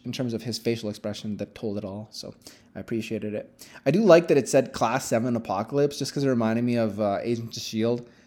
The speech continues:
uh, where, you know, they had the classifications of different levels where, you know, Coulson was level seven, and, you know, that, that was, that seemed to be the top of it all,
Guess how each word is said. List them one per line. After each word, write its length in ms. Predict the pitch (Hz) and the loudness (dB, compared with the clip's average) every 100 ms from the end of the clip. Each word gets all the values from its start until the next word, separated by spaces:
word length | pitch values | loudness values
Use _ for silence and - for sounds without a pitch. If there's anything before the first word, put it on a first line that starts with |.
| _ - | _ -12
uh, 540 | 101 98 101 101 98 - _ - | -8 -6 -6 -6 -8 -14 _ -6
where, 440 | 117 113 113 110 | -2 0 2 0
you 160 | 110 113 | -2 -2
know, 160 | 104 | -2
they 120 | 101 | -2
had 180 | 107 110 | -2 -4
the 80 | 110 | -4
classifications 680 | - 98 117 - 117 120 110 | -6 -8 -8 -8 -8 -6 -6
of 80 | |
different 300 | 117 113 117 | -6 -6 -4
levels 320 | 101 104 123 117 | -2 -2 -4 -2
where, 240 | 101 95 - - _ | -4 -6 -18 -20 _
you 100 | 110 | -4
know, 80 | 101 | -4
Coulson 400 | - 127 117 120 | -4 -4 -2 -4
was 140 | 113 | -4
level 200 | 120 117 | -4 -4
seven, 600 | 107 - 127 113 110 104 | -4 4 4 4 2 0
and, 320 | 104 101 104 123 | -2 -4 -6 -6
you 140 | 123 | -2
know, 240 | 107 101 98 | -2 -2 -4
that, 260 | 107 110 117 | -6 -4 0
that 80 | 113 | 0
was, 200 | 107 - | 0 -2
that 180 | 110 - | -4 -2
seemed 260 | 180 175 | 0 0
to 60 | 156 | 0
be 120 | 131 | 0
the 120 | 120 | -2
top 300 | 117 120 117 | 0 0 0
of 120 | 117 | -2
it 60 | 110 | 2
all, 320 | 113 107 107 | 4 2 0